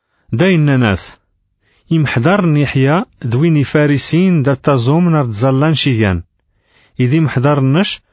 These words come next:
غاس دا تتانا رسان. أهاي الناس سيدنا عيسى. إس دا تزوم نين يبيون تمغرا أدى يليس لي يجيتسن.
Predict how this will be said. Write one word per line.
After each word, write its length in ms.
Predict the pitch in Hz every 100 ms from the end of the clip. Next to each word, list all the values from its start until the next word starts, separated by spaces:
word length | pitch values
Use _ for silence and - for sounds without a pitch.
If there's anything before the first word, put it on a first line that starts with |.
| _ _ 113
غاس 240 | 147 135
دا 140 | 139
تتانا 500 | 143 - - 147 165
رسان. 420 | 147 - 123 92 82 _ _ _ _ _ _ _ _ _ _ _ -
أهاي 300 | 131 135 185
الناس 400 | 156 156 156 -
سيدنا 400 | 135 139 120 127
عيسى. 420 | 120 117 - 151 - _ _ _ _ _ _ _ _ _ -
إس 160 | 139 139
دا 100 | 170
تزوم 520 | - 170 139 185 170
نين 200 | 151 139
يبيون 600 | 113 117 165 190 170 147
تمغرا 540 | 143 131 123 135 165 - _ -
أدى 300 | 131 117 151
يليس 600 | 156 147 151 156 131 143
لي 160 | 170
يجيتسن. 640 | 165 131 123 110 - 90